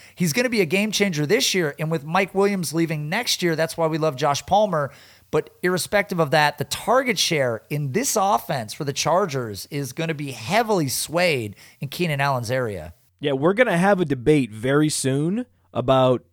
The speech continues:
Speaker 2: DeAndre Hopkins or Keenan Allen. They're the same age. Hopkins has been more productive for a longer period of time, but these two could be ships passing in the night in Dynasty.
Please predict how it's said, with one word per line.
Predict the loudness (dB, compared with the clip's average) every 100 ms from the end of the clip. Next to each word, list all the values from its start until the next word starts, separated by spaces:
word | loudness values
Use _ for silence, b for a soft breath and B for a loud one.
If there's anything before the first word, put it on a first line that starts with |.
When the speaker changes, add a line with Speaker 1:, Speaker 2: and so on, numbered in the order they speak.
| _ -2
Speaker 2:
DeAndre | 4 4 6 4
Hopkins | 4 2 2 -2 0 -4 -6 -12 -18 _ _
or | 0
Keenan | 0 -2 -2 -2
Allen. | -4 -6 -8
They're | -6 -4
the | -2
same | 4 4 6
age. | 6 4 2 -4 -16 _ _ _
Hopkins | 4 4 4 0 0 -2 -2
has | -4 0
been | 0
more | 2 0
productive | 2 2 2 0 -6 -6
for | -6
a | -4
longer | 0 0 0 -2
period | 0 0 -2
of | -2
time, | -2 0 0 -2 -4 -10 b b 2
but | 2 4 0
these | 2 2 0
two | -4 0 2 0
could | 4 4 4
be | -2 -2
ships | -4 2 2 0
passing | 0 2 2 -2 -4
in | -2
the | 0
night | 2 2
in | -2 -2
Dynasty. | -2 -2 -6 -10 -16